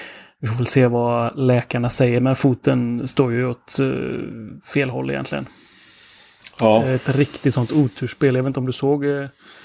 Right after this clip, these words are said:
Speaker 1: spelet, men, eh,
Speaker 2: Ja, det gjorde jag faktiskt. Det var, eh, Peppers i Giants som kom flygande och landade
Speaker 1: Mm.
Speaker 2: liksom på benet på honom på något sätt, eller?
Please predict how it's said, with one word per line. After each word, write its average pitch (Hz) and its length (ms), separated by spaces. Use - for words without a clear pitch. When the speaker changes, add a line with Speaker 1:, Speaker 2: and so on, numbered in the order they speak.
Speaker 1:
spelet, 123 320
men, 123 260
eh, 120 240
Speaker 2:
Ja, 147 340
det 165 240
gjorde 156 180
jag - 120
faktiskt. 113 380
Det 131 60
var, 131 280
eh, 127 720
Peppers 147 600
i 135 520
Giants 110 420
som 120 400
kom 120 300
flygande 104 540
och 107 120
landade 110 560
Speaker 1:
Mm. 107 100
Speaker 2:
liksom 113 240
på 117 440
benet 113 360
på 117 80
honom 107 160
på 104 80
något 101 120
sätt, - 200
eller? 101 240